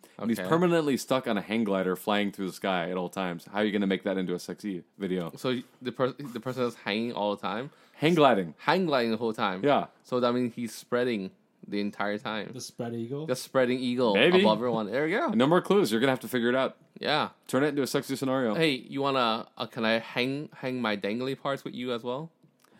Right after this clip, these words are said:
Speaker 1: I don't know why you're asking. I mean, I thought you're supposed to be some, you know, suave dude who's alpha and calls the shots. How, how
Speaker 2: Yeah,
Speaker 1: about
Speaker 2: but
Speaker 1: you
Speaker 2: that's
Speaker 1: tell
Speaker 2: what I'm
Speaker 1: me?
Speaker 2: saying. Like, the person's dangling, sort of spread eagle. You just, like,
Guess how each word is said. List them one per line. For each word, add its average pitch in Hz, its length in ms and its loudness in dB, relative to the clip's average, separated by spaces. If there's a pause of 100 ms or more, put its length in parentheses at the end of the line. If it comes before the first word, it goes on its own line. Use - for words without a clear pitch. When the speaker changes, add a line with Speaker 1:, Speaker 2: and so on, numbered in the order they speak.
(640)
Speaker 1:
I 127 120 2
don't 202 140 4
know 190 100 6
why 160 80 8
you're 143 200 6
asking. 92 640 2
I 104 120 0
mean, 113 180 6
I 113 80 0
thought 151 180 -2
you're 139 120 0
supposed - 260 -4
to - 60 -12
be 113 160 2
some, 101 260 0
you 101 100 0
know, 95 160 0
suave 113 880 2 (140)
dude 120 380 4
who's 101 500 0
alpha 104 540 4
and 95 120 -4
calls 110 280 -4
the 98 80 -2
shots. 135 400 -2
How, 104 240 0
how - 80 0
Speaker 2:
Yeah, 233 100 8
Speaker 1:
about 160 60 4
Speaker 2:
but 139 60 6
Speaker 1:
you - 0 -
Speaker 2:
that's 147 80 4
Speaker 1:
tell 160 120 6
Speaker 2:
what 202 80 6
I'm 170 60 4
Speaker 1:
me? 101 40 2
Speaker 2:
saying. 190 240 2
Like, 120 100 2
the 117 60 -2
person's 147 340 -2
dangling, 117 720 -2
sort 120 160 0
of 120 60 -2
spread 110 240 -2
eagle. 113 300 -4
You 107 60 -4
just, 110 60 -2
like, 101 160 0